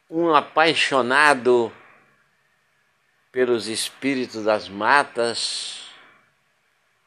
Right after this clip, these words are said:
Já tenho conversado com muitos espíritos das matas, já tenho convivido com eles,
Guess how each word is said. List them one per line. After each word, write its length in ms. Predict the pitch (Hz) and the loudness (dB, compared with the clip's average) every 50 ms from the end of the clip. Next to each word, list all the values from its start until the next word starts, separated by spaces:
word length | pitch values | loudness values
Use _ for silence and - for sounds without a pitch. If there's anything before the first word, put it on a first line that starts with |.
| _ _ _ _ _ _ _ _ | _ _ _ _ _ _ _ _
Já 300 | 101 104 101 123 127 123 | -14 -8 -2 0 0 0
tenho 500 | - - 127 117 120 113 113 107 107 98 - - - _ | 0 -2 -2 -2 -2 -2 -4 -6 -8 -8 -12 -16 -20 _
conversado 720 | - 107 104 107 107 104 101 - - 117 110 104 98 98 95 | -14 -8 -4 -2 -2 -2 -4 -4 -2 -2 -2 -2 -4 -8 -12
com 140 | - 98 | -12 -12
muitos 580 | 98 98 104 131 151 147 120 98 - 113 98 95 | -10 -8 -4 -4 -4 -4 -4 -6 -10 -10 -10 -10
espíritos 680 | 98 92 - - - - 135 135 120 117 98 - 101 98 | -12 -14 -14 -16 -12 -10 -8 -8 -8 -10 -12 -14 -10 -6
das 260 | 101 107 101 90 92 | -4 -4 -4 -6 -8
matas, 1000 | 101 104 110 120 135 131 127 - 117 117 117 113 107 - - - - - - - - _ _ _ _ _ _ _ _ _ _ _ _ _ _ _ _ _ _ _ _ _ _ | -8 -2 0 2 2 0 0 -2 -2 -2 0 -2 -4 -6 -10 -14 -14 -16 -20 -20 -20 _ _ _ _ _ _ _ _ _ _ _ _ _ _ _ _ _ _ _ _ _ _
já 240 | - 101 107 127 127 | -16 -6 -4 -4 -4
tenho 320 | - - 131 135 135 127 - | -2 -2 -2 -2 -2 -2 -4
convivido 800 | - 117 117 113 101 107 110 104 95 98 117 127 117 104 110 98 | -6 -6 -6 -6 -6 -6 -8 -8 -8 -8 -8 -8 -8 -8 -10 -10
com 220 | - 104 101 101 | -10 -8 -6 -2
eles, 1000 | 113 120 127 123 117 117 107 - - - - - - - - - - - - | 0 0 0 0 -2 -4 -6 -8 -8 -10 -10 -10 -12 -12 -12 -14 -16 -16 -18